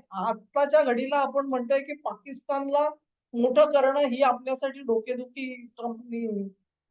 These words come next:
उपस्थित करून ठेवलेली आहे. इस्लामिक नेटो तयार करायचा विचार करतायत वगैरे वगैरे. पण त्या पाकिस्तानला पिगी बँक म्हणतात ना, त्याच्या पाठीवर बसून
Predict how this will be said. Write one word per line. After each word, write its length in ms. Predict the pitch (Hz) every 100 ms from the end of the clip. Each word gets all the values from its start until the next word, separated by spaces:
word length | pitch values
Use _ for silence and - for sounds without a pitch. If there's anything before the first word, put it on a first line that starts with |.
| _
उपस्थित 440 | 190 233 233 269 233 247
करून 240 | 226 240
ठेवलेली 400 | 233 208 214 220
आहे. 360 | 226 214 202 196
इस्लामिक 560 | 180 240 226 240 247 233
नेटो 500 | 208 220 214 262 262
तयार 300 | 240 226 233
करायचा 380 | 233 240 226 233
विचार 400 | 220 190 220 208
करतायत 540 | 226 202 214 214 190 - - _ _ _ 214
वगैरे 340 | 226 277 285
वगैरे. 340 | 247 240 269
पण 340 | 285 254 262 285
त्या 600 | - 240 214 220 214 262 - _ _ _ _
पाकिस्तानला 760 | 175 - 233 226 233 214 233 240
पिगी 400 | 269 220 208 240
बँक 180 | 262 262
म्हणतात 300 | 226 220 254
ना, 240 | 269 190 190
त्याच्या 520 | 202 180 180 240 254 254 _ _ _ _
पाठीवर 560 | 208 190 185 262 269 269
बसून 640 | 208 214 - 311 349 370